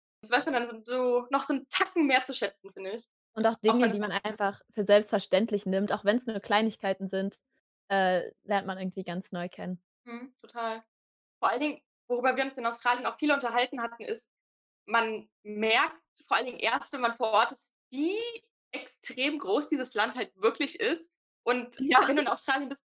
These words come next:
Speaker 1: bist du halt in Australien. Wenn du in ein anderes Land willst, musst du halt fliegen, so. Und weiß nicht, ich finde, dadurch hat man noch mal total dieses Konzept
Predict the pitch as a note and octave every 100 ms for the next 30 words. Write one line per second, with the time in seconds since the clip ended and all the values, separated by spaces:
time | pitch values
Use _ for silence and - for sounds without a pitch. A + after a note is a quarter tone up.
0 | - E4 E4+ B3+ D#4 F#4 - A3 G#3 G3+
1 | D#4 - C#4+ C4+ C#4 C#4 D4 - C#4 -
2 | A#3 - G3+ E3+ E3+ E3+ A3 - _ _
3 | _ _ _ _ - A#3+ A#3+ A#3 - _
4 | _ - C4 F4 B3+ B3 C#4+ E4+ D4 D4
5 | C#4+ A#3 B3 B3+ B3+ B3+ A#3+ B3+ - -
6 | A#3 C4+ A#3+